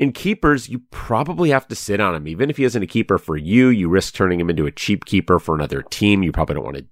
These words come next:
do that. In out of new leagues or other salary leagues, you could cut him, hoping that his high salary will shake some stuff loose in the free agent market. But make sure to check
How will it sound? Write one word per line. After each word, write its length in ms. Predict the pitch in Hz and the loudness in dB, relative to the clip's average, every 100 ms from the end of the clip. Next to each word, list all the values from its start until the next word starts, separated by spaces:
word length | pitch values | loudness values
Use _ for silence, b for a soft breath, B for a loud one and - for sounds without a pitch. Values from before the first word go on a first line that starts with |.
| - | -6
do 200 | 131 127 | -2 2
that. 360 | 120 117 - _ - | 4 2 0 _ -6
In 100 | 123 | 2
out 140 | 147 | 4
of 80 | 143 | 4
new 180 | 127 127 | 0 0
leagues 320 | 123 117 101 | 0 -2 0
or 60 | 104 | 0
other 160 | 90 | 0
salary 540 | 78 - 101 101 101 98 | -4 0 2 2 2 0
leagues, 320 | 98 92 80 | -2 -6 -8
you 80 | 78 | -14
could 300 | - - 104 | -8 -2 -2
cut 220 | - 113 107 | 0 2 2
him, 140 | 110 | 2
hoping 400 | 80 90 95 87 | 0 -2 -2 -2
that 100 | 82 | -2
his 120 | 78 | -4
high 240 | - 85 82 | -2 0 0
salary 420 | 92 85 85 85 | 2 2 2 0
will 140 | 73 | -2
shake 300 | - - 85 | -4 -4 -4
some 160 | - 80 | -6 -8
stuff 300 | - 85 - | -2 -4 -2
loose 320 | 80 87 - | -4 -4 -4
in 60 | 80 | -10
the 80 | |
free 240 | - 80 98 | -10 -4 0
agent 280 | 131 110 117 | 0 0 0
market. 500 | 113 107 113 110 _ b b b | 2 2 2 0 _ b b b
But 120 | 101 | 0
make 160 | 139 - | 0 2
sure 160 | 202 | 2
to 100 | 147 | 2
check 480 | - - - 117 - | 0 -8 0 0 -2